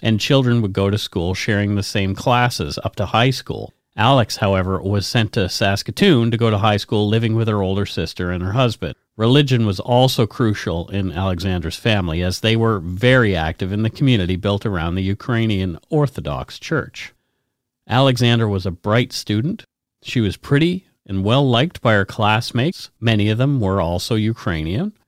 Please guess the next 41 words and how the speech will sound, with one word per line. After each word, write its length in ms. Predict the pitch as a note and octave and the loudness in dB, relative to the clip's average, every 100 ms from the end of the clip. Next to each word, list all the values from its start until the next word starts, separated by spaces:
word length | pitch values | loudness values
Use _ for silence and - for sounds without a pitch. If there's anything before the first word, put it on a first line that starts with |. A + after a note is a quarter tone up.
| _ _ _ | _ _ _
She 160 | - | 2
was 160 | C#3+ A2+ | 4 4
active 400 | G#2 A2+ C3+ C#3+ | 2 -2 0 0
in 80 | C3 | 2
the 80 | A#2+ | 2
drama 400 | F#2 G2+ B2 D3 | 0 0 2 0
club. 340 | - A2+ D#2 - | 0 -2 -2 -8
She 200 | - - | -12 -2
loved 340 | A#2+ A#2 D3 D3 | 2 4 2 4
music 420 | C#3+ D3 E3+ G3 | 6 6 4 0
and 140 | A#2+ | 0
sang 320 | G2 B2+ B2+ D#3 | 0 0 2 2
in 120 | B2 | 2
high 200 | A#2+ B2+ | 2 0
school 300 | - B2 G#2 | 0 -2 0
musicals. 760 | G2+ B2+ D3 A2+ E2+ G#1 - - _ _ _ _ _ _ | 2 2 0 -2 -6 -8 -12 -20 _ _ _ _ _ _
One 400 | A2 C3 C3 A2+ | -2 2 4 4
was 260 | A#2+ G2+ - | 2 0 -2
The 80 | A2 | -8
Pirates 480 | - B2 B2+ A#2 - | -2 0 2 2 -2
of 180 | F#2+ - | -8 -8
Penzance, 720 | - G3 D#3+ F#2+ A1+ - - - _ _ | 0 2 2 0 -4 -8 -18 -20 _ _
and 180 | A#2 G#2+ | -4 0
my 220 | A2+ C#3 | 2 4
mom, 420 | C#3+ G#2 F#2 F3+ - _ _ | 4 4 2 0 -2 _ _
Marion, 580 | G#2 G2+ E2+ E2+ D#3 A3 _ | -4 -2 0 0 0 -2 _
sang 440 | - A#2+ G2+ G2+ | -4 2 2 2
in 140 | F2 A2+ | 2 0
the 60 | |
same 340 | G#2+ D#3 A#3 E3 | 2 4 6 6
musical 500 | A2 G2 F#2+ A2 G2+ | 6 4 2 2 2
when 120 | A2+ | 0
she 200 | G#2+ A#3 | 0 0
was 160 | G3+ B2+ | 2 2
in 80 | |
high 220 | F#2+ F#2+ F#2 | 0 0 -2
school 380 | - G#2+ A#2+ B2 | -2 -2 0 0
around 300 | C#3 C#3+ D3+ | 0 0 0
the 60 | |
same 320 | C#3+ E3 D#3 | -2 -2 -2
time. 440 | D3 G3 A#2+ D2+ | -2 -2 -4 -4